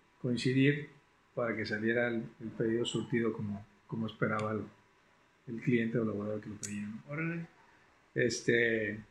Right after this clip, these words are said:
Speaker 1: estuve alrededor de unos ocho meses con ello y, y luego se da la oportunidad de, de ingresar a la, a otra gerencia, pero ya operativa. Gerencia de operaciones.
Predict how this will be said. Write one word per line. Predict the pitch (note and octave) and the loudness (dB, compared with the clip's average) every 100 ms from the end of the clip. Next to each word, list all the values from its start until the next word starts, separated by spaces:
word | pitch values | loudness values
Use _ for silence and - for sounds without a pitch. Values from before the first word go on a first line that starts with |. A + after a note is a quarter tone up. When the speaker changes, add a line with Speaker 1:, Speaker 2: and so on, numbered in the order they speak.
| _ _ _ _ _ _ - | _ _ _ _ _ _ -8
Speaker 1:
estuve | B2+ - D3+ D#3 | 2 8 10 10
alrededor | D3+ - C3+ C3 C3+ C#3+ | 8 4 2 6 8 8
de | D3 | 8
unos | D3 D3+ D3 - - - - - - - - | 10 8 6 4 0 -2 -4 -4 -6 -6 0
ocho | C#3 C#3 | 0 4
meses | C#3 E3 E3 F3 | 6 6 6 2
con | - C#3 | 4 6
ello | D3+ F#3 - - - _ _ _ _ _ _ _ _ _ | 6 4 0 -12 -20 _ _ _ _ _ _ _ _ _
y, | B2+ C3 B2+ B2 B2 B2+ - | -2 0 4 4 4 2 2
y | B2+ | 4
luego | B2+ C3 C3+ C3+ C3+ C3+ C#3 - | 6 6 6 6 6 4 0 -6
se | - | 4
da | C#3 | 6
la | C#3 | 8
oportunidad | C#3+ C3 C3 C3+ | 6 4 4 6
de, | C3+ B2 A2+ A2 - _ _ | 6 6 4 0 -10 _ _
de | C3+ B2+ | -6 -2
ingresar | A#2+ A#2+ A2+ A#2+ B2+ | -2 -2 -4 0 2
a | |
la, | B2+ A#2+ A2+ A2 - - | 4 4 4 0 -6 -12
a | - | -4
otra | A#2 B2+ | 0 4
gerencia, | D3 D3 C3+ D#3+ D#3+ - - - _ _ _ - _ _ | 8 8 6 4 4 0 -10 -20 _ _ _ -20 _ _
pero | A#2+ A#2 | -2 2
ya | A#2 | 4
operativa. | A#2 G#2+ C#3 B2 - - _ _ _ _ _ _ _ _ _ _ - | 4 4 6 4 2 -12 _ _ _ _ _ _ _ _ _ _ -8
Gerencia | A#2+ A#2 B2+ | -4 0 2
de | |
operaciones. | A#2 A#2 A2 D3 C#3 - | 2 2 6 6 6 0